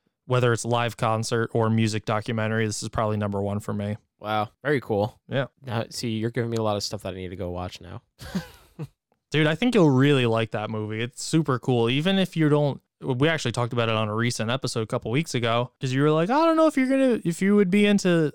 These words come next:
Speaker 1: I think it was Guns Akimbo. You're like, "Yeah, I wasn't sure if you're gonna like it 'cause it's, like, real electronic." I'm like, "I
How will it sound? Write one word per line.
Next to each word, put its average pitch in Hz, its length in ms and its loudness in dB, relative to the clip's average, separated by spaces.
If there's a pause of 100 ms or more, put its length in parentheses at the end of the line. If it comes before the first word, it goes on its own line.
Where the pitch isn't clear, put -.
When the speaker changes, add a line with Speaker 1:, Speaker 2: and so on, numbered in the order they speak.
Speaker 1:
I - 60 -4
think 226 100 0
it 208 40 4
was 185 100 4
Guns 180 180 2
Akimbo. 160 380 2
You're 123 200 0
like, 135 140 0
"Yeah, 185 140 2
I - 20 4
wasn't 151 240 4
sure 160 140 2
if - 80 0
you're 147 100 2
gonna 135 180 2
like 131 280 0
it 127 80 -14
'cause 117 160 -2
it's, 113 160 -6
like, 120 200 2
real 120 180 2
electronic." 117 560 0
I'm 120 100 -4
like, 117 160 -6
"I 123 60 -4